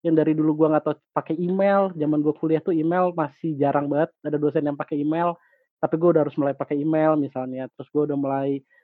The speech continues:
tahu cara menggunakan Google Drive, <laughs> ya, emang itu gue bodoh banget. Gue baru tahu Google Drive tuh setelah gue kuliah dua ribu delapan belas. Gue baru tahu ada teknologi namanya Google Drive yang bisa kerjain bareng-bareng.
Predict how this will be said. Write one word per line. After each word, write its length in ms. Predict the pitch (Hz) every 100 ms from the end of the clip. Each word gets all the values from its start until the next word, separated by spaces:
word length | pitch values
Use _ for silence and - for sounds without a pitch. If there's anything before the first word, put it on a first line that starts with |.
| _ _
tahu 280 | 143 147
cara 280 | 143 156 147
menggunakan 480 | 147 147 147 143 165
Google 260 | 165 151 160
Drive, 320 | 160 170 175
<laughs> 0 |
ya, 200 | 185 196
emang 160 | 175 175
itu 120 | 175
gue 160 | 202 202
bodoh 320 | 165 156 160
banget. 320 | 151 180 233 - _ - - -
Gue 120 | - 190
baru 200 | 190 180
tahu 180 | 175 190
Google 220 | 180 175
Drive 180 | 165 170
tuh 140 | 208
setelah 240 | 202 - 175
gue 180 | 170 185
kuliah 420 | - 175 175 175 - _ - -
dua 120 | 175
ribu 180 | 196 202
delapan 260 | 175 185
belas. 380 | 175 165 175 - - _ _ _ _ _
Gue 320 | - 247 190
baru 180 | 196 185
tahu 220 | 180 180
ada 300 | 190 170 190
teknologi 600 | 185 170 175 160 156 170
namanya 380 | 185 165 165 190
Google 320 | 185 175 190
Drive 320 | 180 190 202
yang 100 | 196
bisa 140 | 170 185
kerjain 320 | 175 170 185
bareng-bareng. 720 | 185 180 175 180 185 170 175